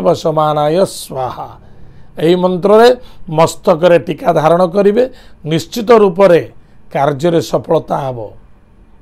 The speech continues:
ମନର କାମନା ନିଶ୍ଚିତ ରୂପରେ ପ-, ପରିପୂର୍ଣ୍ଣତା ପ୍ରାପ୍ତି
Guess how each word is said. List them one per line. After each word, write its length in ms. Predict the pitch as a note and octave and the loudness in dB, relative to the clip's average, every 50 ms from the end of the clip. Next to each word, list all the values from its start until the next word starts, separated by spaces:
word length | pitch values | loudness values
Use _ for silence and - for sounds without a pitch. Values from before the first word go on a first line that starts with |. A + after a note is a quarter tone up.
| _ _ - _ _ _ _ _ _ _ _ - - - - - - - _ - - - - - | _ _ -20 _ _ _ _ _ _ _ _ -20 -20 -20 -20 -20 -20 -20 _ -20 -20 -20 -18 -12
ମନର 380 | D#3 D3+ D3+ E3 F3 G3 G3+ G#3 F#3 - - | -6 -4 -2 2 4 4 6 4 4 4 2
କାମନା 360 | F#3+ F#3+ F#3+ G3 G3+ G3 F#3+ F#3 | 2 2 2 2 2 2 0 0
ନିଶ୍ଚିତ 360 | F#3 F#3 F3+ - - A#3+ B3 B3+ | 0 -2 -4 -6 -4 0 2 4
ରୂପରେ 280 | A#3 A3 G3 A#3 A3 E3+ | 4 4 2 0 0 -2
ପ-, 280 | - - G3+ A3+ - - - - | -4 -8 -8 -8 -10 -10 -6 -2
ପରିପୂର୍ଣ୍ଣତା 720 | F#3 F3+ F3 E3 E3 G3 F#3+ G#3 G#3 G3+ G3 G3 - F#3+ | -2 -2 -2 -2 -6 -8 -6 -4 -4 -4 -2 0 0 0
ପ୍ରାପ୍ତି 420 | F3+ D3 - - - - - - | 2 2 0 0 -2 -2 -6 -6